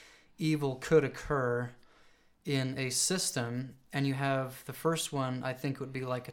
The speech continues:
top-down evil, like, kind of a fascist kind of dictatorship kind of thing.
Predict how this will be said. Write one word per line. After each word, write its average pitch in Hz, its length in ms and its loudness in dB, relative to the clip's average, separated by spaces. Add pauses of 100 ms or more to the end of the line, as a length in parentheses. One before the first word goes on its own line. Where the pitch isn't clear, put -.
top-down 131 800 0
evil, 123 460 -6 (840)
like, 135 140 -4
kind 135 140 0
of 123 60 -2
a 120 60 -4
fascist - 920 0 (300)
kind 127 200 -2
of 123 180 -6
dictatorship 135 760 0
kind 123 160 -4
of 120 100 -8
thing. 120 360 -6